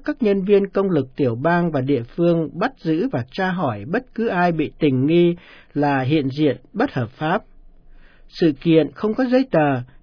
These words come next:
chẳng hạn như thẻ xanh chứng minh cho sự thường trú hợp pháp,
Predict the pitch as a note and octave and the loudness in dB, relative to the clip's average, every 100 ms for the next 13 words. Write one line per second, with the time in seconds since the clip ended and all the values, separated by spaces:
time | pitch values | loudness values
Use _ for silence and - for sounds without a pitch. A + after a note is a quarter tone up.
0 | - C#3 C3+ C3 E3 F#3+ D#3 A2+ - E3+ | -4 -2 -2 0 -2 -2 -4 -4 -4 -2
1 | E3+ E3 - F3 A#3+ G#3 F3 F3 E3 F3+ | 0 0 0 -2 0 2 2 2 0 -4
2 | E3+ D#3 B2 - D3+ B2+ B2 D3+ G#3 D3 | -2 -4 -4 2 2 2 0 -2 0 -4
3 | A#2+ - F3+ | -4 -4 -4